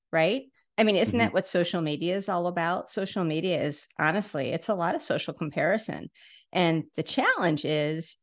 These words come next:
Speaker 1: it can make you feel really bad about yourself sometimes when you do that comparison, 'cause people ask themselves this question of, "Well, am I enough?" So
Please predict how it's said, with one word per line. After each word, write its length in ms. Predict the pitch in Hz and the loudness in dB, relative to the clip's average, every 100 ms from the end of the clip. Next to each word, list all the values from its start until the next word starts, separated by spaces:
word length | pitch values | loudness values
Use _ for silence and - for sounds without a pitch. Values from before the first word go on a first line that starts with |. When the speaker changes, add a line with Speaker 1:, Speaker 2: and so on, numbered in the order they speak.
| - | -4
Speaker 1:
it 140 | 185 | -4
can 140 | - 214 | -2 0
make 240 | 247 269 | 0 -2
you 80 | 240 | -6
feel 240 | - 175 | -2 -2
really 360 | 147 156 151 143 | -2 -2 -2 -2
bad 280 | 151 135 131 | 0 0 0
about 260 | - - | -2 -6
yourself 580 | - - - - - - - | -8 -6 -6 -8 -12 -16 -10
sometimes 640 | - 156 - - - - | -4 -4 -4 -6 -8 -2
when 120 | 180 | 0
you 100 | 160 | 0
do 140 | 151 151 | -2 -2
that 200 | 143 - | -2 -2
comparison, 640 | 175 - - - - - _ - - _ - | -6 -4 -6 -6 -8 -12 _ -20 -20 _ -2
'cause 180 | 202 - | -2 0
people 340 | - 220 196 | -4 0 2
ask 260 | - 170 165 | 2 0 0
themselves 480 | 156 - 160 160 - | -4 0 2 2 -2
this 160 | 151 | -8
question 460 | - 165 160 - 151 | -2 -2 -2 -2 -4
of, 400 | 147 143 143 139 - | -2 -2 -2 -6 -4
"Well, 320 | 156 147 - _ | -2 -2 -4 _
am 160 | 175 156 | 0 0
I 100 | 151 | 0
enough?" 600 | 160 226 349 - - - _ - | 0 4 2 0 -12 -20 _ 2
So 320 | 240 220 | 8 8